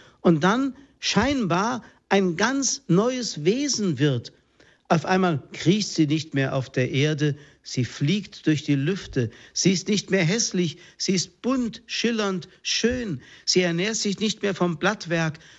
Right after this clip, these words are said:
sie saugt den Nektar aus den Blüten, ernährt sich ganz anders. Das ist ein wunderbares Bild, es ist aber dieselbe Wesenheit. Das heißt, das, was in der Raupe das Leben war,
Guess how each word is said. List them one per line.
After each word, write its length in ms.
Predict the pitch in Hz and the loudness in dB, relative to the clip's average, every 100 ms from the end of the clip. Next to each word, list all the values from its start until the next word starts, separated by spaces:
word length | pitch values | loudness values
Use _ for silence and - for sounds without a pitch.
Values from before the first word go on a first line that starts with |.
| _ | _
sie 280 | - 151 175 | -2 0 2
saugt 420 | 135 165 196 - | 2 0 0 -2
den 220 | 170 147 | 0 2
Nektar 540 | 143 190 - - 165 151 | 0 -2 -6 -2 0 0
aus 180 | 156 147 | -2 0
den 200 | 151 139 | 0 0
Blüten, 520 | 147 220 226 160 - - - _ | -2 -2 -2 -4 -4 -14 -20 _
ernährt 400 | 165 156 151 190 | 2 4 4 0
sich 240 | 185 180 151 | 0 -2 0
ganz 300 | 175 180 - | 0 0 0
anders. 560 | 170 196 165 135 - _ _ - _ | -2 -2 -2 -2 -2 _ _ -20 _
Das 140 | - 156 | 0 2
ist 40 | |
ein 160 | 190 170 | 4 2
wunderbares 640 | 269 247 185 185 175 - | 0 -2 0 0 0 -2
Bild, 260 | - 269 | -2 -2
es 140 | 233 202 | 0 0
ist 160 | 240 | 0
aber 180 | 208 202 | -2 -2
dieselbe 720 | 196 202 - 208 247 277 247 226 - - | -2 -2 0 0 0 -2 -4 -4 -10 -10
Wesenheit. 880 | 151 220 285 - 196 151 170 160 - - - - | -2 0 0 -2 -2 0 2 0 -4 -10 -20 -4
Das 240 | 156 - | 0 2
heißt, 300 | 180 214 - | 2 0 0
das, 220 | 214 208 | -2 0
was 160 | 190 156 | -2 0
in 140 | 156 | 0
der 220 | 147 139 | 0 -2
Raupe 440 | 117 190 254 190 170 | 0 -2 -2 0 0
das 300 | - 151 - | 2 2 2
Leben 440 | 147 165 165 156 | 0 0 0 -2
war, 240 | 147 160 | 0 0